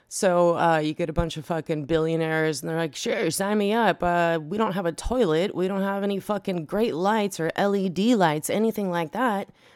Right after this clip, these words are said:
But sure, take my money." A lot of people wrongly assume that billionaires are extremely intelligent people, but most are not. I mean, these fuckers are more likely to, I don't know, try to bribe physics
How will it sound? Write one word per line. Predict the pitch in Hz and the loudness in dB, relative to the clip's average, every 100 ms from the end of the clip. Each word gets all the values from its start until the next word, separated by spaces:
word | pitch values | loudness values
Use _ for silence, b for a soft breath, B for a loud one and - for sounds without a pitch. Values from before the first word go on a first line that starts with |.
| b | b
But | 247 | -6
sure, | 330 226 - | -2 -2 -4
take | - 247 | -8 -6
my | 254 262 | -2 -2
money." | 254 170 131 _ _ b b b b b b b b | 0 -2 -8 _ _ b b b b b b b b
A | 196 202 | -2 0
lot | 208 202 | 2 0
of | 202 | 0
people | 208 202 196 196 - | -2 0 -2 -2 -2
wrongly | 160 156 156 165 165 165 165 | 0 2 2 0 -2 -2 -2
assume | 151 151 - 156 151 151 151 | -4 -4 -4 -2 -2 -2 -4
that | 139 - - | -6 -10 -6
billionaires | 170 151 156 151 147 147 147 - | -2 0 0 -2 -2 -2 -4 -6
are | - 131 131 123 - - | -6 -6 -6 -8 -10 -12
extremely | - - 156 151 147 | -12 -6 -4 -2 -4
intelligent | 143 135 160 147 135 147 - | -6 -8 -6 -6 -4 -6 -8
people, | - 147 131 151 156 151 b b b b b b _ - | -8 -6 -4 -2 -2 -6 b b b b b b _ -4
but | 233 208 - _ | -2 -2 -6 _
most | - 185 - | 2 2 2
are | 147 | -4
not. | 127 123 - _ _ - | -4 -6 -10 _ _ -8
I | 156 | -4
mean, | 160 165 | 0 0
these | 165 - | -2 -2
fuckers | 160 170 151 | -2 -2 -4
are | 160 | -2
more | 151 151 | 0 0
likely | 151 151 160 151 147 | -2 -4 -4 -4 -4
to, | - 156 143 | -4 -4 -2
I | - | -4
don't | 135 151 | -4 -4
know, | 139 135 - | -4 -4 -8
try | - 160 | -6 -4
to | 147 | -4
bribe | 135 131 143 135 143 143 139 135 _ - | -4 -4 0 2 2 0 -2 -8 _ -20
physics | - - 180 156 - - - - | -10 0 2 2 -6 -8 -6 -6